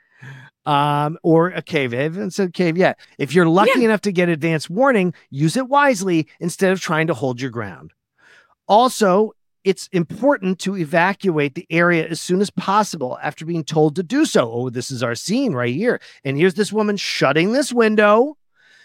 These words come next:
Speaker 1: If you
Speaker 2: Uh-huh.
Speaker 1: get inside, if you're caught indoor, if you're caught outdoors, unless you need to evacuate, the safest place to be is inside a strong structure like a cave,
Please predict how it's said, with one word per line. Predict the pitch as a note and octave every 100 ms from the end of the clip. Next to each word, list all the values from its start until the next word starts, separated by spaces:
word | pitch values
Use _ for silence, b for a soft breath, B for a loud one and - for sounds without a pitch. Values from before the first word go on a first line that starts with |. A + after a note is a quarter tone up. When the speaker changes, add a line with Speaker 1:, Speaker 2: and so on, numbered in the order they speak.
| b F#3
Speaker 1:
If | E3+
you | G#3+ C#4+ C#4+
Speaker 2:
Uh-huh. | G3 G3
Speaker 1:
get | A#3 D4
inside, | A#3+ C4 A#3 A#3+
if | B3
you're | A3+ A3
caught | F#3+ G#3 B3+
indoor, | D4 A3 A3+ G#3
if | G3 D3+
you're | F#3+
caught | G3 G#3
outdoors, | G#3+ A3 E4 E4+ F3 F2+ -
unless | E3+ F3+ G#3+ C4+
you |
need | B3 A#3
to | A3+
evacuate, | G3+ A3+ C4+ - G3+ E3
the | D#3+
safest | - G3 G3 B3+ -
place | G#3+ G#3 -
to |
be | F3+ D#3+ D3+
is | C#3+
inside | D#3+ D#3 D#3+ C3+
a |
strong | - - E3+ E3+ F#3 G#3
structure | - G#3+ F3+ - D#3+
like | D#3 F3+
a |
cave, | F3 - A#3 B3 A#3+ A#3+